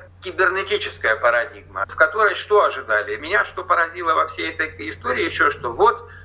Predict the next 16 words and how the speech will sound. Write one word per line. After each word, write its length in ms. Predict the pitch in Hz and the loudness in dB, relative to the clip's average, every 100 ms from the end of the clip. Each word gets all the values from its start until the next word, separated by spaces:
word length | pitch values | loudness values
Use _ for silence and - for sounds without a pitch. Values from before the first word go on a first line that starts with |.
| - | -14
искусственный 720 | 156 - 202 180 180 170 165 | -12 -4 -4 -2 -2 -2 0
интеллект, 680 | 160 156 160 151 131 - - | -2 -4 -2 0 0 0 -6
вот 340 | 127 175 214 - | 0 4 4 2
уже 380 | 170 160 196 | -6 -2 -2
сейчас 680 | 185 170 - 175 165 151 - | -2 -6 -2 4 4 2 -8
современная 680 | - 143 160 170 180 175 175 | -2 -2 -2 -4 -4 -2 -4
медицина, 880 | 170 170 165 - - 147 127 117 110 - - - - | -4 -6 -8 -8 -8 -6 2 2 2 -2 -18 -18 -16
знание 760 | - 135 175 185 175 170 165 165 156 151 | -6 2 4 4 -2 -6 0 2 2 -2
Д 200 | 151 170 | -4 -2
Н 140 | 165 151 | -2 -4
К 540 | - 151 139 113 - - - - | 2 4 4 0 -4 -18 -20 -14
механизмов, 840 | 135 131 135 135 123 - 123 - | -10 -2 -2 -2 -14 -2 -2 -2
генная 580 | - 170 175 170 165 160 | -2 -2 0 -2 -2 -4
инженерия, 1000 | 160 - 165 165 139 131 110 92 95 98 - - | -6 -6 -4 -4 -4 -6 -10 -2 -2 -2 -6 -14
печатание 680 | - 139 165 - 165 170 165 | -10 2 4 4 -2 0 2
органов. 640 | 160 170 160 135 123 113 | 2 2 2 2 2 2